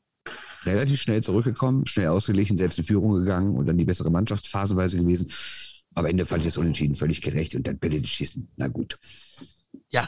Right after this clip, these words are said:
Speaker 2: genau. Na gut, also letztes Mal war es ja Deutschland, äh, die dieses,
Speaker 1: Ja.
Speaker 2: äh, Shootout gewonnen haben. Damals, äh, Marcel Nübbels,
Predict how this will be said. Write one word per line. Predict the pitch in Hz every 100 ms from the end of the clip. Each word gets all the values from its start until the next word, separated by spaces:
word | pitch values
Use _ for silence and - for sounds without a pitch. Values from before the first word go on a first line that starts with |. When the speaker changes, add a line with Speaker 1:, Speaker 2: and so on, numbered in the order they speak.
| -
Speaker 2:
genau. | 139 110 -
Na | 131
gut, | 131 151 156
also | 113
letztes | 123 151 139
Mal | 139
war | 139
es | 135
ja |
Deutschland, | 127 175 185 185 180 _ _ -
äh, | 156 139 135
die | 123 139
dieses, | 135 135 135 -
Speaker 1:
Ja. | 139 127
Speaker 2:
äh, | 127
Shootout | 160 139 -
gewonnen | 139 180 160
haben. | 143
Damals, | 131 127 127 -
äh, | 139
Marcel | 127 127 123 131
Nübbels, | 131 131